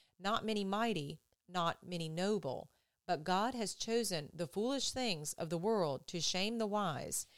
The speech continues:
and God has chosen the weak things of the world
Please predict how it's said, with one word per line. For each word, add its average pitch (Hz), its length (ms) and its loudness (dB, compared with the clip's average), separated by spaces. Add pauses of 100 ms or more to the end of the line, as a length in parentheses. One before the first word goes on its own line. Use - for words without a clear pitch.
(180)
and 165 200 -2
God 170 180 4
has 190 160 2
chosen 185 580 0
the 160 140 -4
weak 220 300 -2
things 160 400 -2
of 143 120 -6
the 156 80 -2
world 139 440 -4